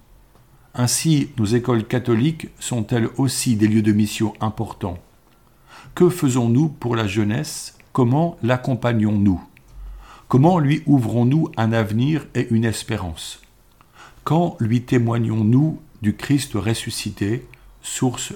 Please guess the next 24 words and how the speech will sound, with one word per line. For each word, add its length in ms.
de 100
la 140
vie ? 220
Quand 320
lui 240
offrons-nous 640
une 220
Bible 480
pour 180
que 140
ces 220
jeunes 360
découvrent 800
les 160
mots 520
qui 160
révèlent 560
le 160
plan 400
d'amour 520
de 140
Dieu ? 300
Nous 140
constatons 760